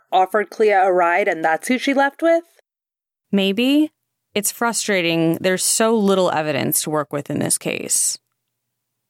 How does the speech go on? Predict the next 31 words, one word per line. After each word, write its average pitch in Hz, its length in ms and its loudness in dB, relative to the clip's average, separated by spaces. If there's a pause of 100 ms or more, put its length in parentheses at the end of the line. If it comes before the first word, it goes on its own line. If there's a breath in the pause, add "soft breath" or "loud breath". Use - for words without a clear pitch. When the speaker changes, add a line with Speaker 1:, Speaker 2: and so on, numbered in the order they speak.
(260)
Speaker 1:
It 240 160 -2
absolutely 240 680 2
is, 196 400 0
and 185 160 0
her 240 160 0
friends 254 320 -4
and 214 160 -4
family 180 340 0
deserve 170 480 0
closure. 156 600 -2 (360)
It's 226 200 -2
been 269 180 -2
twenty-eight 233 480 0
years 180 300 0
since 180 260 -2
Clea 190 320 2
disappeared, 180 680 -2
and 175 200 -2
her 208 100 0
parents 208 380 -2
are 196 80 0
no 180 240 0
closer 185 360 -2
to 180 80 -2
answers 202 600 -2
than 185 200 -2
they 180 120 0
were 180 180 2
in 180 140 -2
nineteen 156 340 -2
ninety-four. 160 720 0